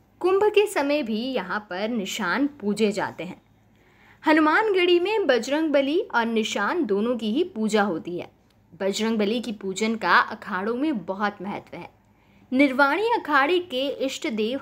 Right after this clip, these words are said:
हनुमान ही हैं। पूजा के दौरान अखाड़ों के निशान की पूजा की जाती है।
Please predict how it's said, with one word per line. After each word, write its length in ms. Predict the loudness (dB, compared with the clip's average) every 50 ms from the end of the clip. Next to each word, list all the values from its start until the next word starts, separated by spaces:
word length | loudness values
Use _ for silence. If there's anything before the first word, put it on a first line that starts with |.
| -8
हनुमान 500 | -8 -6 -4 -2 -2 0 0 0 0 -2
ही 160 | -2 -4 -6 -8
हैं। 140 | -10 -10 -14 _ _ _ _ _ _ _ _ _ _ _ _ _
पूजा 300 | -6 -4 -2 2 2 2
के 140 | 2 0 -4 -6
दौरान 440 | -4 -6 -6 -4 -2 -2 -2 -2 -4 -6 -8
अखाड़ों 500 | -10 -10 -6 -4 -2 0 2 2 0 0
के 140 | 0 0 0
निशान 480 | 0 0 -2 -4 -4 -4 -4 -4 -4
की 160 | -4 -4 -4 -6 -6 -6
पूजा 320 | -6 -4 -2 0 0 0 0
की 180 | -2 -6 -6
जाती 340 | -6 -6 -8 -8 -10 -14 -18
है। 120 | -20 -20